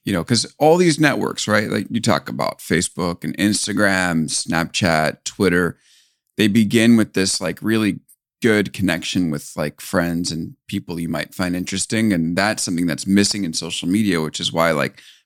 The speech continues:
putting a finger on, like, what happened, I feel like is so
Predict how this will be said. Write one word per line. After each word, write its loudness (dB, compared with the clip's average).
putting 4
a -4
finger -4
on, 0
like, -4
what -2
happened, -6
I -10
feel -8
like -6
is -8
so -8